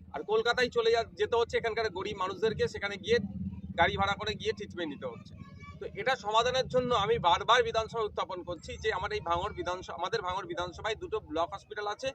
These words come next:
দুটোকে সুপার স্পেশালিটি হসপিটাল বানানোর জন্য বারবার দাবি করছি। এখনই না বা-, বাড়াতে পারলে তাহলে আমার অন্তত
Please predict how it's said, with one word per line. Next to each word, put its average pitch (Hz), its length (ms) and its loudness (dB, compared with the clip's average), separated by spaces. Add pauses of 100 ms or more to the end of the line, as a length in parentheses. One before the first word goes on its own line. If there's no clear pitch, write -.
(400)
দুটোকে 262 420 2
সুপার 220 380 0
স্পেশালিটি 214 460 -2
হসপিটাল 185 420 -6
বানানোর 165 360 -2
জন্য 202 220 -4 (160)
বারবার 175 420 8
দাবি 156 200 0
করছি। - 320 -20 (1120)
এখনই 254 340 2
না 254 140 4
বা-, 185 260 2
বাড়াতে 190 360 4
পারলে 240 420 0
তাহলে 208 240 0
আমার 202 220 2
অন্তত 214 540 0